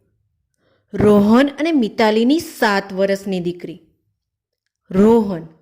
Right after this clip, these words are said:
જીયાના પિતા. મિતાલી, જીયાની મમ્મી. કમળાબા, જીયાના દાદી. રાવજીભાઈ,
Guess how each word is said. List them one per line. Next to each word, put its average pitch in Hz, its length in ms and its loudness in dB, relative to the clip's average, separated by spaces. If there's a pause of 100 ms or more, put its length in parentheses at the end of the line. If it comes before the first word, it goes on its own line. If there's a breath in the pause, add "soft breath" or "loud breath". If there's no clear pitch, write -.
(880)
જીયાના 196 580 2
પિતા. - 520 -6 (1080)
મિતાલી, 202 600 0 (1160)
જીયાની 214 580 2
મમ્મી. 208 540 -2 (1300)
કમળાબા, 214 640 2 (800)
જીયાના 254 460 2
દાદી. 180 380 -4 (1400)
રાવજીભાઈ, 185 920 0